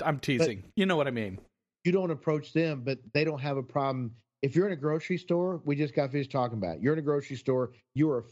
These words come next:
Speaker 2: focused. You're gonna get your shit. You're gonna go boom, boom, boom, get in and get out. Somebody, this day and age, these women now find you attractive. They're gonna find a way to initiate conversation with you and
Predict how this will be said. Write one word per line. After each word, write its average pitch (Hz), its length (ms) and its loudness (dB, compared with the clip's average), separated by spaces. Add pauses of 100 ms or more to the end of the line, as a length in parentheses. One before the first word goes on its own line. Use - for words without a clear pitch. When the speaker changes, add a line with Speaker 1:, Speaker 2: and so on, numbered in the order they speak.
(140)
Speaker 2:
focused. 131 480 0 (300)
You're 131 120 0
gonna 123 160 0
get 110 340 0
your 156 100 -2
shit. 151 320 0
You're 131 100 -4
gonna 120 160 -2
go 135 380 0 (260)
boom, 151 220 2
boom, 147 240 -2
boom, 135 220 -2
get 135 160 0
in 135 100 -2
and 120 80 -6
get 120 140 0
out. 98 200 -4 (960)
Somebody, 170 460 2 (520)
this 156 140 4
day 165 240 2
and 170 100 -2
age, 160 280 0
these 127 180 -4
women 139 340 0
now 131 200 0
find 131 340 0
you 139 160 2
attractive. 131 600 0 (460)
They're 147 160 4
gonna 175 260 0
find 156 340 -2
a 147 80 2
way 120 460 0 (320)
to 131 80 6
initiate 127 560 0
conversation 123 760 0
with 117 220 -2
you 92 260 0 (500)
and 120 200 0